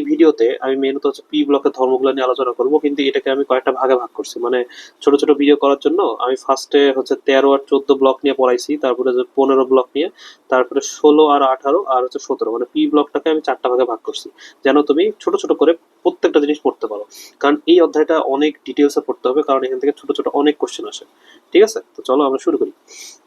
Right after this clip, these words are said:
পি ব্লক মৌলের সাধারণ ধর্মাবলী, এটা আগে আমাদের একটু জানতে হবে পি ব্লক শুরু করার আগে। আমরা তো এস ব্লক সম্পর্কে পড়ছিলাম,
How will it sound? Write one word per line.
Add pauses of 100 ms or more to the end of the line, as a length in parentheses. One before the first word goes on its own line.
(580)
পি
ব্লক
মৌলের (640)
সাধারণ
ধর্মাবলী, (160)
এটা
আগে
আমাদের
একটু
জানতে
হবে
পি
ব্লক
শুরু
করার
আগে। (140)
আমরা
তো (120)
এস
ব্লক
সম্পর্কে
পড়ছিলাম,